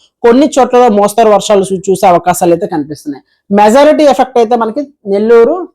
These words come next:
తిరుపతి, చిత్తూరు ఈ మూడు ప్రాంతాల మీదుగానే మనకి ఎక్కువగా ఎఫెక్ట్ ఉండే సూచనలు అయితే మనకి కనిపిస్తున్నాయి. దక్షిణాది ప్రాంతాల్లోనే మనకి ఎక్కువగా వర్షాలు ఫోకస్ చూసే, ఆ, చేసే అవకాశాలు కనిపిస్తున్నాయి. ఇంకా మనకి మధ్యాంధ్ర జిల్లాలు కావచ్చు, ఉత్తరాంధ్ర జిల్లాలంతా కూడా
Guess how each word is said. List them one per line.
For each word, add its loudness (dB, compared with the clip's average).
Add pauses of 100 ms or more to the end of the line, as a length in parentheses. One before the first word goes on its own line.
తిరుపతి, -4
చిత్తూరు -6
ఈ -2
మూడు 2
ప్రాంతాల 0
మీదుగానే 0
మనకి -2 (320)
ఎక్కువగా 2
ఎఫెక్ట్ 0
ఉండే 0
సూచనలు -2
అయితే 0
మనకి -2 (120)
కనిపిస్తున్నాయి. -4
దక్షిణాది 0
ప్రాంతాల్లోనే 0
మనకి 0
ఎక్కువగా 2 (340)
వర్షాలు 0
ఫోకస్ -4
చూసే, 0 (120)
ఆ, 0 (100)
చేసే 0
అవకాశాలు 0
కనిపిస్తున్నాయి. -4
ఇంకా 0
మనకి 2
మధ్యాంధ్ర 0
జిల్లాలు -2
కావచ్చు, -2
ఉత్తరాంధ్ర 0
జిల్లాలంతా -2
కూడా 2